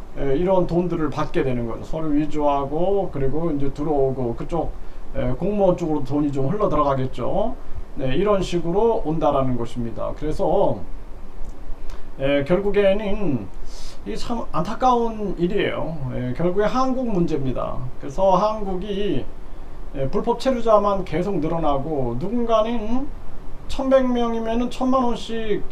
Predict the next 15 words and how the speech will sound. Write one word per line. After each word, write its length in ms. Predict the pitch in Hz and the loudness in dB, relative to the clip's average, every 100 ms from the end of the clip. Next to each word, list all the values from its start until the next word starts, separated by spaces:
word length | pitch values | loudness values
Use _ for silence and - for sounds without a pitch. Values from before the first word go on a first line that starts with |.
| - | 0
이게, 300 | 180 202 196 | 0 2 0
이게 280 | 190 202 202 | 0 0 0
천만 360 | - 240 233 220 | 0 -2 0 -2
원씩 260 | 214 190 | -4 -4
천 220 | - 240 | -2 0
명이면 400 | 233 214 196 190 | 0 0 0 0
얼마입니까? 720 | 147 170 170 147 131 - 113 - | 0 0 0 0 -2 -4 -4 -2
천만 380 | - 190 190 170 | -2 0 0 2
원. 200 | - 120 - - | 0 0 -2 -2
네, 360 | 120 117 107 - | -2 -2 -4 -4
그러면은, 500 | - 151 165 180 - - - - - - - - | -2 0 0 0 -2 -4 -6 -6 -4 -4 -4 -4
에, 220 | 127 123 - | -2 -2 -2
천만 520 | - 196 190 175 160 | -2 -2 0 0 0
원, 200 | 135 113 - - - - - 127 | 0 -2 -4 -4 -4 -4 -4 -4
에, 240 | 127 120 | -2 -2